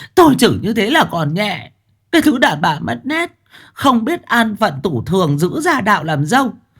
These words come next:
Chỉ có nhăm nhăm đất cát nhà chồng. Tôi chứ là tôi chả băm ra ấy chứ.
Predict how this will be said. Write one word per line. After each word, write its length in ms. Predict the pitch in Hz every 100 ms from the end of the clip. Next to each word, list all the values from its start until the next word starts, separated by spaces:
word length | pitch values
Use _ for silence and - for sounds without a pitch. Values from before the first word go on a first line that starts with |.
| _ _
Chỉ 120 | - 311
có 80 | 180
nhăm 240 | 269 247
nhăm 220 | 233 208
đất 240 | 196 302 -
cát 200 | 359 349
nhà 140 | 269
chồng. 380 | 165 185 143 135 - _ _
Tôi 220 | 339 220
chứ 100 | 247
là 160 | 233 165
tôi 120 | - 220
chả 100 | 156
băm 340 | 110 208 262
ra 100 | 240
ấy 240 | 262 196 302
chứ. 260 | 359 359